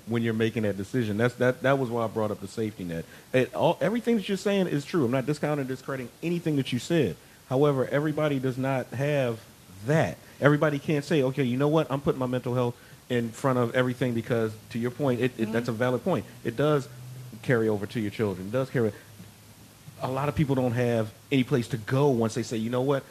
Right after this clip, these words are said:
Speaker 1: This is fucking me up and it's fucking my family up. I need to take this out of my life."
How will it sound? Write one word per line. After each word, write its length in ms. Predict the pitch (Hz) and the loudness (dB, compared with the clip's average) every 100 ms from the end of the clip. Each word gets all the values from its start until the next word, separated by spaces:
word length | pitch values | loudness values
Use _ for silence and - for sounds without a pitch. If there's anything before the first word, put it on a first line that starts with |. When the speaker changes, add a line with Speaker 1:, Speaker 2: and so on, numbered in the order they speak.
| - - | -20 -6
Speaker 1:
This 200 | 127 - | -4 -4
is 100 | 175 | -4
fucking 320 | - 165 147 | -2 0 0
me 160 | 143 143 | 2 2
up 160 | 147 139 | 0 -2
and 60 | |
it's 80 | 117 | -4
fucking 220 | - 139 | -4 -4
my 80 | 120 | -4
family 400 | 113 147 147 123 | -2 -2 0 0
up. 100 | 113 - | -2 -2
I 80 | |
need 160 | 123 123 | -2 -4
to 40 | - | -2
take 180 | 139 113 | -2 -2
this 140 | 117 | 0
out 100 | 117 | 0
of 60 | 104 | 0
my 80 | |
life." 420 | 92 117 165 90 | 0 2 2 0